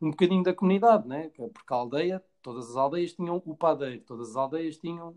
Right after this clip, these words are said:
o carteiro, todas as aldeias tinham o talhante. E depois, noutro sentido, acho que a vida que as pessoas tomam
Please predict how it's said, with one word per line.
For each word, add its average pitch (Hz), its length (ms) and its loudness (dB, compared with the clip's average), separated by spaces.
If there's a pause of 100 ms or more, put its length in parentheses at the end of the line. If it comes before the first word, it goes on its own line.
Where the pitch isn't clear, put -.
o 147 80 -8
carteiro, 139 540 -4
todas 120 200 -20
as 117 60 -12
aldeias 143 380 -4
tinham 165 400 -4 (400)
o 143 80 -4
talhante. 113 580 0 (460)
E 170 120 0
depois, 196 380 6
noutro 202 300 8
sentido, 208 720 2
acho - 300 0
que 180 80 6
a 160 80 6
vida 170 260 4
que - 80 -2
as 160 100 2
pessoas 175 380 4
tomam 175 580 6